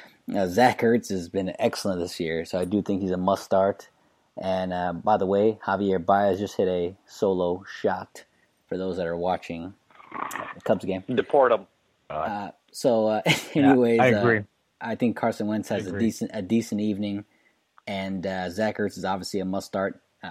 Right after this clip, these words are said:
Speaker 1: I don't, I'm, I'm a little confused between Nelson Aguilar and Alshon Jeffrey. I don't know who's gonna get the most touches, but, um,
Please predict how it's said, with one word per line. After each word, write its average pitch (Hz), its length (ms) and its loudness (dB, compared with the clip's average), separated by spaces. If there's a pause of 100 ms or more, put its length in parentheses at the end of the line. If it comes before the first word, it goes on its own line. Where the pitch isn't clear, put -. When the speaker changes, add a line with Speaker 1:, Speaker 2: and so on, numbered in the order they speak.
(160)
Speaker 1:
I 101 80 -6
don't, 101 160 -4
I'm, 104 300 -2
I'm 113 140 0
a 117 40 4
little 123 140 8
confused 117 400 0
between 110 300 -4
Nelson 107 300 -2
Aguilar 107 520 0
and 95 120 -6
Alshon 98 400 -4
Jeffrey. 107 540 -2 (260)
I - 80 -6
don't 107 100 -2
know 92 120 -4
who's 110 220 2
gonna 98 180 0
get 95 300 -2
the 98 60 -2
most 98 280 -2
touches, 107 380 -2
but, 85 260 -4
um, 85 320 -8